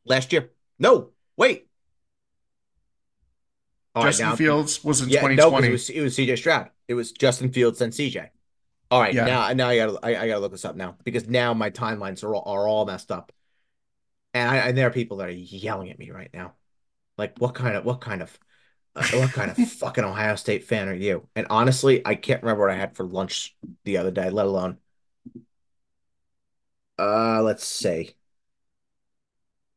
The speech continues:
Speaker 1: Uh, da, da, da, da, da, da, da.
Speaker 2: 'Cause then that would
Speaker 1: Nope.
Speaker 2: fulfill the prob-, no, they didn't play together.
Speaker 1: They did not. They did not.
Speaker 2: It would fulfill
Speaker 1: Marvin
Speaker 2: the
Speaker 1: Har-,
Speaker 2: prophecy.
Speaker 1: Marvin Harrison came in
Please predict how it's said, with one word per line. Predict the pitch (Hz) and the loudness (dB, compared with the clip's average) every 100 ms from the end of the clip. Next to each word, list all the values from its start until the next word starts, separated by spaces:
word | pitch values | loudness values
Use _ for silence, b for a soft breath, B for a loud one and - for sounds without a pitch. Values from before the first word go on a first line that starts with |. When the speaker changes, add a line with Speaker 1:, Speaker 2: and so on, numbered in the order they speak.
| _ _ _ _ _ _ _ _ _ _ _ _ - | _ _ _ _ _ _ _ _ _ _ _ _ -4
Speaker 1:
Uh, | 117 117 110 107 104 | -2 0 2 0 -2
da, | - 95 - | -4 -4 -6
da, | 92 - | -10 -8
da, | 95 | -10
da, | - - | -10 -8
da, | 95 - | -10 -10
da, | 82 - | -18 -8
da. | 107 110 107 107 107 113 131 _ _ _ - | -2 0 0 -2 -6 -10 -16 _ _ _ -6
Speaker 2:
'Cause | 131 127 | -2 0
then | 123 | 2
that | 127 | 4
would | 131 | 4
Speaker 1:
Nope. | 127 - 131 | 0 4 6
Speaker 2:
fulfill | 131 123 | 6 4
the | 117 | 2
prob-, | 131 123 - - - | 2 2 -4 -14 -4
no, | 131 | 0
they | 123 123 | 4 4
didn't | 165 | 2
play | 147 120 | 4 4
together. | 113 107 | 2 -2
Speaker 1:
They | 95 | -2
did | 92 95 | -4 -4
not. | 95 - _ _ _ _ _ _ _ _ _ _ _ _ _ _ _ _ _ - | -4 -6 _ _ _ _ _ _ _ _ _ _ _ _ _ _ _ _ _ -12
They | |
did | 98 110 | -6 -4
not. | 98 - _ _ _ _ | -4 -6 _ _ _ _
Speaker 2:
It | 120 | -6
would | 117 | -4
fulfill | - 120 135 | -6 4 6
Speaker 1:
Marvin | 131 135 | 8 8
Speaker 2:
the | |
Speaker 1:
Har-, | 131 | 8
Speaker 2:
prophecy. | 123 139 | 6 6
Speaker 1:
Marvin | - 147 | 8 8
Harrison | 147 139 139 135 | 6 4 2 2
came | 143 143 143 | 4 4 2
in | 127 139 151 165 | 0 2 2 0